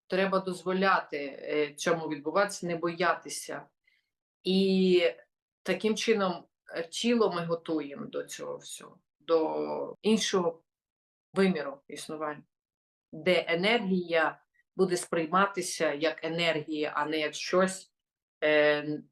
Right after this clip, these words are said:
незрозуміле, де сонячна активність і магнітні, зміна магнітних полів буде сприйматися як природне явище,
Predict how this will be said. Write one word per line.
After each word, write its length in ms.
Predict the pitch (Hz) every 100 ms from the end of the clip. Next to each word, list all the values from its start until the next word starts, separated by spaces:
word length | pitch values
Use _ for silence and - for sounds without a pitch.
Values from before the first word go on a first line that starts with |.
| _
незрозуміле, 880 | 170 165 165 160 175 165 147 135 - _ _ _ _ _ -
де 380 | 196 180 160 - _ _ _ _ _
сонячна 720 | - - 196 180 175 - 180 170
активність 800 | - - 247 269 226 185 - -
і 100 | 175
магнітні, 640 | 170 160 175 160 160 160 -
зміна 380 | 156 180 165
магнітних 580 | 156 156 156 160 160 - -
полів 380 | 165 190 269 - _ _ _
буде 200 | 185 190
сприйматися 840 | 190 180 175 180 190 185 180 - 165
як 220 | 165 165
природне 520 | 202 208 254 247 226
явище, 840 | 202 202 196 185 185 - - 175